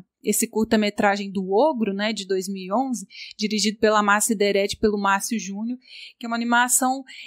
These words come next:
é, o apelo estético dela, pra mim, é muito forte. A história eu acho legal, acho que é uma adaptação de um conto, mas o cuidado da animação em si, né, da técnica que eles usaram, imita, é,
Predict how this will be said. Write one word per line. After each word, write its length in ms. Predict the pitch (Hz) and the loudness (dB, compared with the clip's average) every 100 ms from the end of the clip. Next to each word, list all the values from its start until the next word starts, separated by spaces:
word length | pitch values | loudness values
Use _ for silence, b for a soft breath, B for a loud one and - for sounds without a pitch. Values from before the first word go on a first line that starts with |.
| B - | B -2
é, 460 | 208 220 220 208 - | 2 2 2 0 0
o 180 | - 240 | 2 2
apelo 440 | 233 - 277 320 | 2 2 2 2
estético 560 | 330 - 247 233 - 208 | 0 0 2 2 0 0
dela, 200 | 196 202 | 2 2
pra 200 | 202 202 | 2 2
mim, 220 | 196 220 | 2 2
é 60 | 254 | 2
muito 280 | 233 247 | 0 0
forte. 580 | 339 - 175 175 - - _ b b b - | -2 2 2 0 -8 -14 _ b b b 0
A 80 | |
história 600 | 214 220 240 240 277 285 - | 0 2 4 4 4 2 2
eu 160 | 233 | 4
acho 380 | 226 220 - 247 | 4 2 2 -2
legal, 540 | 226 214 208 202 208 247 | 2 2 2 4 4 4
acho 200 | 254 226 | 0 -2
que 140 | 226 | 0
é 100 | 214 | 0
uma 220 | 208 202 - - | 0 -2 -4 -4
adaptação 580 | 196 - - 311 - 208 | 2 2 4 2 2 2
de 120 | 208 | 2
um 80 | 254 | 0
conto, 600 | - 214 247 302 - 180 B B B - | 0 2 2 0 -4 -8 B B B -12
mas 600 | 202 202 208 233 240 - - | 0 2 2 2 2 2 2
o 140 | 247 | 0
cuidado 680 | - 294 226 240 262 269 262 | 4 2 4 4 4 2 2
da 180 | 240 | 2
animação 640 | 254 262 254 262 262 262 285 | 2 2 2 0 0 -2 -2
em 120 | 294 | -2
si, 360 | 247 - 240 277 | -4 -2 2 2
né, 280 | 226 220 | 0 -2
da 160 | 208 208 | 0 0
técnica 480 | - 202 202 208 196 | 2 0 0 -10 -8
que 100 | - | -4
eles 140 | 196 190 | -4 -4
usaram, 560 | 190 208 247 240 190 - B B - | -2 2 4 4 0 -6 B B -6
imita, 640 | 226 220 226 262 285 277 - | -2 0 0 0 0 -2 2
é, 800 | 226 226 233 226 226 208 202 190 | 2 2 2 2 2 2 2 -2